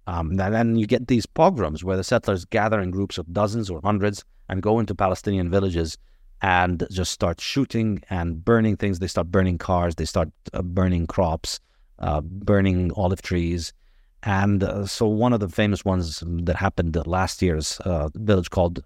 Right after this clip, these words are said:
Hawara near Nablus, H U W A R A.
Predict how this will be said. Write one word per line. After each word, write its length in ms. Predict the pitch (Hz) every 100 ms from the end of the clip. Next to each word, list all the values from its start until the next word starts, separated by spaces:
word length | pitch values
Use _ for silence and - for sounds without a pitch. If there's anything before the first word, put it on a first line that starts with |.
| _ -
Hawara 580 | 90 90 101 95 85 - _ _ _
near 200 | 92 90
Nablus, 580 | 87 87 90 85 82 - -
H 320 | 95 87 -
U 180 | 95 90
W 500 | 87 90 92 85 80 -
A 260 | 90 85 -
R 340 | 90 80 78 - -
A. 280 | 95 87 82